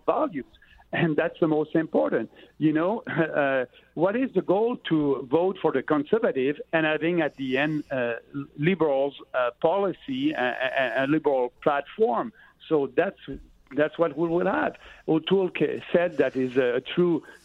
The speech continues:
uh, blue conservative to win the, the leadership of the Conservative Party, and, and, but that must, that was not the real O'Toole. Uh, he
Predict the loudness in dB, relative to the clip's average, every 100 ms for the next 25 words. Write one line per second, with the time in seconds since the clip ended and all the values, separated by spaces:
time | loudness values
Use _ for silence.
0 | -4 -2 2 2 2 0 -2 0 0 2
1 | 0 0 0 -2 -2 -10 -2 0 2 0
2 | 0 0 0 0 0 -2 -8 _ 0 2
3 | 0 0 0 0 0 0 0 0 0 0
4 | -2 0 0 2 -2 -6 -16 -20 -4 0
5 | 0 0 0 -2 0 0 0 0 0 0
6 | 0 0 2 0 0 0 0 -4 _ _
7 | 0 2 0 0 0 0 0 2 2 2
8 | 0 0 -2 0 0 0 0 -6 -20 -8
9 | -2 2 2 0 2